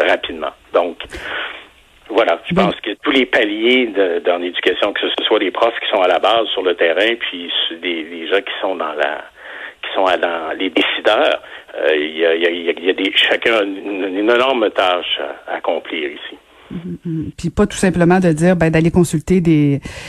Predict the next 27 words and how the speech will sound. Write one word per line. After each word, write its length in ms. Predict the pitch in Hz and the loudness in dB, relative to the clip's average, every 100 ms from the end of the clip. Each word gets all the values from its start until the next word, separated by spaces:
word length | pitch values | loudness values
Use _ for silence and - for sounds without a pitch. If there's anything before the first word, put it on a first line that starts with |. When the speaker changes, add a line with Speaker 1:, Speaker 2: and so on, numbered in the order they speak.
| - | -2
Speaker 2:
des 60 | 185 | 0
formations 600 | 196 180 175 170 196 190 | 4 6 4 4 4 6
en 140 | 175 | 6
ligne 360 | 160 170 226 220 | 4 4 4 4
parce 260 | 196 175 - | 2 -2 -2
que 280 | - 208 202 | 0 2 2
le 100 | 170 | 2
contact 640 | - 180 165 240 254 - | 4 2 4 0 0 -2
avec 240 | 151 156 - | -2 0 -2
le 80 | 147 | -2
professeur, 520 | 165 160 156 196 190 | -2 -2 0 2 2
et 40 | |
vous 140 | 160 156 | 2 2
me 60 | |
corrigerez 440 | 156 165 160 151 196 | 2 2 4 2 2
si 180 | - 170 | 2 2
je 80 | |
me 100 | 156 147 | 4 4
trompe, 360 | 196 208 208 - - - - | 4 4 4 0 -12 -8 0
euh, 100 | 147 170 151 | 2 2 2
doit 180 | 202 208 | 2 4
être 240 | 196 185 - | 2 2 0
important 640 | 185 175 - 156 - 226 233 | 2 2 2 0 2 4 4
aussi 360 | 156 - 196 185 | 2 0 0 2
dans 140 | 165 | 4
l'apprentissage 760 | 151 - 170 160 - 190 190 156 | 4 2 2 2 2 4 4 2
et 220 | 170 143 | -2 -2